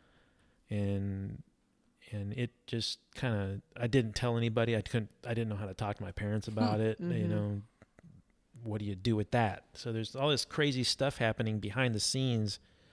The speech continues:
Speaker 1: that I didn't tell anybody about.
Speaker 3: Hmm.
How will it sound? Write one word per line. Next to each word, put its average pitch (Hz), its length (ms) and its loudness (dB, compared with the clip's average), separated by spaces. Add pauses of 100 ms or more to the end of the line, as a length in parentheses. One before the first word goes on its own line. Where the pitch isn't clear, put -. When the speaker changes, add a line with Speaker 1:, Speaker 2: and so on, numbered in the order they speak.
(280)
Speaker 1:
that 113 120 4
I 110 180 2 (240)
didn't 131 340 0
tell 110 340 0 (460)
anybody 113 440 2
about. 92 260 -12 (500)
Speaker 3:
Hmm. 165 300 -6